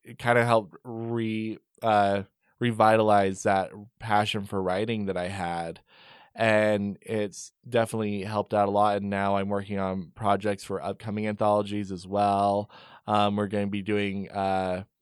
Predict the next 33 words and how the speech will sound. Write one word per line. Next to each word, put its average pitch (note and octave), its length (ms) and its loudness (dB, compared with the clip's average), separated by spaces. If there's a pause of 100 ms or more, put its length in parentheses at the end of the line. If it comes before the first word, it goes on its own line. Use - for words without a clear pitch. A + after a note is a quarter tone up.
(480)
re-release A2+ 640 0
of G2+ 140 -6
Collective G2 460 -6
Darkness A2 720 0
next F#2+ 260 -6
September A#2 560 0
with, G2+ 300 -2
uh, F#2+ 400 -2 (300)
we A#2+ 260 0
had, A#2+ 240 4
like, G2 160 2
Little G#2 240 0
Darkness A#2 540 0
with B2+ 160 -4
that B2+ 240 2
one. C#3 320 0 (300)
Now A2+ 160 4
we're G#2+ 340 4
gonna G2+ 160 -6
have G2+ 260 -4
The F#2+ 80 -10
Darkness F#2+ 480 -6
Between, B2 640 -6
which A2 180 -4
is F#2 120 -12
gonna G2 160 -6
be F#2+ 100 -6
another, G2 340 -4
like, F#2 300 -8
mini G#2+ 420 -4
flash F#2+ 360 -2
fiction G#2+ 360 -6
anthology, B2 840 0